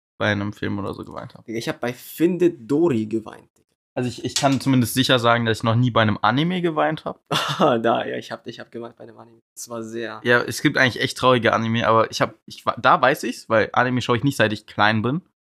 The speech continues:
Speaker 1: So, also nicht, seit ich so klein bin. Darum weiß ich da, dass ich da noch nie geweint hab. Außer ich vergesse irgendwas. Aber bei jetzt normalen Filmen und Serien weiß ich nicht, weil, keine Ahnung, ob ich mit drei mal irgendwo geweint hab, aber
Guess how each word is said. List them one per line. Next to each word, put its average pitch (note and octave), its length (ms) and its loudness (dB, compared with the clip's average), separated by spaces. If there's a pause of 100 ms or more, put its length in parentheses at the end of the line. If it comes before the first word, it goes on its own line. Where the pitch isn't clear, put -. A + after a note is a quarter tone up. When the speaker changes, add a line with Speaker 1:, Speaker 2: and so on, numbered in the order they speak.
Speaker 1:
So, A2+ 320 2
also G#2+ 200 0
nicht, A2+ 160 4
seit A2 180 2
ich G2+ 120 -4
so A#2+ 180 4
klein A2 300 2
bin. A#2+ 180 -6 (320)
Darum B2 180 4
weiß A#2 160 4
ich B2+ 140 -6
da, B2 160 6
dass C#3+ 100 0
ich - 80 -16
da A#2 80 0
noch A2+ 160 0
nie B2+ 140 2
geweint A2+ 360 4
hab. D#3 220 -2 (340)
Außer - 200 2
ich A2+ 80 -10
vergesse A2+ 320 0
irgendwas. A#2 560 2 (320)
Aber A#2+ 180 4
bei G#2+ 180 4
jetzt A2 220 -2
normalen A2 460 4
Filmen A2+ 300 2
und A2 100 0
Serien G#2+ 400 4
weiß A#2 240 4
ich A2 80 -4
nicht, G#2 160 -2
weil, A2 280 2 (140)
keine C3+ 140 2
Ahnung, A#2 160 4
ob G#2+ 80 0
ich - 140 -12
mit A#2 220 0
drei A#2 340 6
mal A#2+ 180 6
irgendwo A#2 340 4
geweint G#2+ 380 2
hab, - 180 -10
aber G#2 300 -2